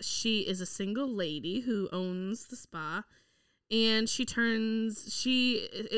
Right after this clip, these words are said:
it sounds like she's, like, the town's most eligible bachelorette. Um, Miracle Springs is identified as an oasis or a respite that a lot of people go there to con-, like,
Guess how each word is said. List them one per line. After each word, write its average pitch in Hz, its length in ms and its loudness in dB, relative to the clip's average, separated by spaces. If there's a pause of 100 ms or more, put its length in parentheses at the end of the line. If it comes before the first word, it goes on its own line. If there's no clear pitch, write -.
(120)
it 214 80 -6
sounds 240 400 0
like 196 260 -6 (100)
she's, 220 300 -4
like, 190 140 -2
the 190 80 -6
town's 208 380 2
most 180 260 -2
eligible 190 420 -2
bachelorette. 175 600 -10 (1300)
Um, 175 480 -6 (580)
Miracle 220 420 4
Springs 214 680 0
is 226 200 -4
identified 190 840 -2
as 175 480 -4
an 165 140 -8
oasis 185 880 -4
or 175 200 -6
a 151 80 -10
respite 180 540 -8
that 180 120 -8
a 170 60 -8
lot 170 360 -6
of 190 100 -12
people 190 360 -14
go 175 260 -4
there 180 460 -4
to 175 520 -8 (1000)
con-, - 300 -2
like, 160 360 -4